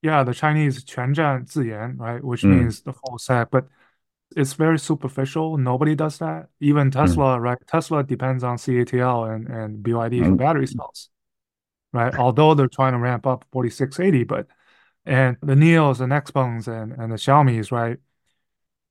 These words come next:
Speaker 1: All, more often than not, when you look at their press conference, they'll show a slide of the ecosystem partners, the tier ones,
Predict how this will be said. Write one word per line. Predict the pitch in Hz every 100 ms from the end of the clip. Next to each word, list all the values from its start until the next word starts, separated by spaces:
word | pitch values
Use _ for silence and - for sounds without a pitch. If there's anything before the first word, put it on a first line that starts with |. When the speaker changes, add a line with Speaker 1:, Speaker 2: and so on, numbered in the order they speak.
| _ _ _ _ _ _ _ _ _
Speaker 1:
All, | 160 165 190
more | 170 180 175
often | 165 160
than | 147 139
not, | 151 165 131
when | 123
you | 127 131 127 - -
look | 139 143
at | 127
their | 117
press | 147 147
conference, | - 135 120 113 104 110
they'll | 107 147 160 151
show | 139 139 131
a | 123
slide | - 131 131 131 120 113 _ _ _ _ -
of | 127
the | 123
ecosystem | 143 135 139 143 135 131 117
partners, | 123 120 151 - -
the | 135
tier | - 147 139
ones, | 123 123 156 135